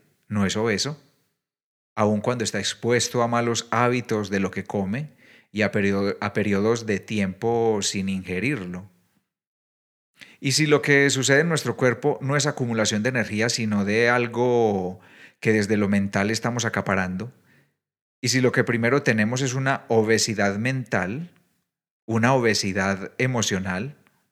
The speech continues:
algo que tenemos acumulado, algo que tememos perder desde lo económico, desde las relaciones, desde la imagen ante los otros,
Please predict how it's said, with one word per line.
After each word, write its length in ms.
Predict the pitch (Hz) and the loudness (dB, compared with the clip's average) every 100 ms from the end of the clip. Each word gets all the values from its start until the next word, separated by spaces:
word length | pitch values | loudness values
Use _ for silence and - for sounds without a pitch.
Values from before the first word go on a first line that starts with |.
| _ _ _ _ _ _ _ - - - | _ _ _ _ _ _ _ -20 -14 -2
algo 280 | 110 113 | 0 2
que 140 | 131 120 | 2 2
tenemos 760 | 107 101 110 127 - - - _ _ _ _ _ _ _ _ _ _ - | 2 2 0 -2 -4 -8 -14 _ _ _ _ _ _ _ _ _ _ -6
acumulado, 1040 | 110 101 - 110 101 98 131 127 95 92 104 | -4 -2 -2 0 2 4 4 2 0 -6 -6
algo 340 | 107 110 131 | -2 0 0
que 120 | 127 113 | -2 0
tememos 560 | 113 101 104 127 127 | 0 0 0 -2 -6
perder 720 | - 107 95 92 113 160 185 | -2 -2 -2 0 0 2 0
desde 240 | 139 110 98 | -2 -2 -2
lo 100 | 98 | -2
económico, 1040 | - 101 107 131 135 131 - 117 117 113 | -4 -2 0 0 -2 -6 -4 0 2 2
desde 240 | 113 107 | 2 2
las 160 | 107 101 | 0 -2
relaciones, 1200 | 104 101 98 - 123 127 131 131 127 123 123 120 | -2 -2 -2 -2 2 2 2 2 0 0 0 -2
desde 280 | 101 104 104 | 0 0 2
la 120 | 101 | 2
imagen 580 | 101 98 104 123 120 123 | 2 4 4 4 4 2
ante 260 | 107 101 101 | 0 0 -2
los 220 | 95 - | -2 -2
otros, 840 | 113 120 127 135 127 123 120 120 | 0 2 2 0 0 0 -2 -6